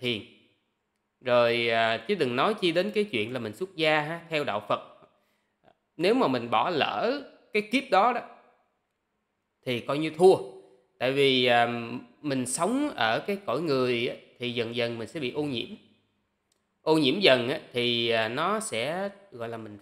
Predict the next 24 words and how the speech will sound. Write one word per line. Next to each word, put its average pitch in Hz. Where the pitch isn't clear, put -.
phàm 117
hóa 160
dần, 117
nó 151
tục -
dần. 117
À, 110
thành 120
ra 139
là, 113
à, 117
dần 123
dần 127
thì 117
sẽ 110
mất, 202
mà 113
qua, 147
trải 123
qua 151
một 120
kiếp, 202
hai 156
kiếp 208